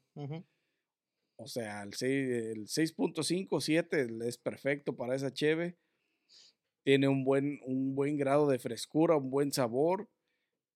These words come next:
Speaker 2: El sabor al, al grano, al pinche, al pasto, no lo tiene. O sea, no está tan fuerte como lo, como el sabor de la frescura que tienen. Y por eso se va a llevar el pinche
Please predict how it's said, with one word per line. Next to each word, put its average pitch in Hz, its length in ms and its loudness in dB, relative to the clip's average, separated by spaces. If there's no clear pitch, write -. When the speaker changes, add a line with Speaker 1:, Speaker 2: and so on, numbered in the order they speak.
Speaker 2:
El 139 580 -2
sabor 143 400 4
al, 123 560 0
al 123 200 -2
grano, 147 480 4
al 131 200 2
pinche, 143 560 -4
al 131 240 2
pasto, 175 420 4
no 135 180 2
lo 143 140 0
tiene. 170 340 -4
O 139 140 2
sea, 127 120 2
no 135 100 2
está 143 240 -2
tan 143 160 0
fuerte 165 480 0
como 123 260 -8
lo, 117 160 -8
como 131 200 0
el 120 60 -2
sabor 127 360 0
de 156 80 2
la 135 140 -2
frescura 147 420 -4
que 143 120 0
tienen. 180 380 -4
Y - 80 -4
por 107 180 -10
eso 123 180 -6
se 120 120 -8
va 110 100 -8
a - 20 -6
llevar 117 260 -4
el 117 80 -10
pinche 113 460 -14